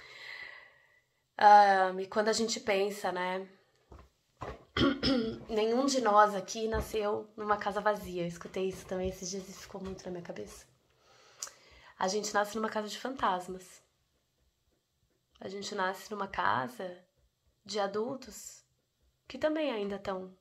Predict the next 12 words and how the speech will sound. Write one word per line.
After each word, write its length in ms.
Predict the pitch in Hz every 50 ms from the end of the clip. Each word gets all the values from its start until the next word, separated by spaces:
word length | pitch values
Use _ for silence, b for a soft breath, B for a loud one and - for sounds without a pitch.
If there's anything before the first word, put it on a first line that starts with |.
| _ -
feridas, 640 | - - 214 196 196 190 180 185 185 185 - -
ainda 260 | - 214 208 214 220 220
carregam 380 | - 233 214 214 208 208 202
suas 240 | 196 - - 190 -
crianças 400 | - - 190 185 180 - 175 -
feridas. 580 | - 202 190 190 185 170 180 180 180 - - - _ _ _ _ _ _ _ b b b b b b b b b b b b
Nós 240 | 185 190 247 269 -
também, 400 | - 294 233 208 185 175 175 170 - - _ _ _ _ _ -
né? 160 | 196 202 214
Nossos 320 | 226 208 - - 202 -
filhos 280 | - 220 214 220 214 214
nasceram 500 | 214 208 208 - 214 208 214 214 226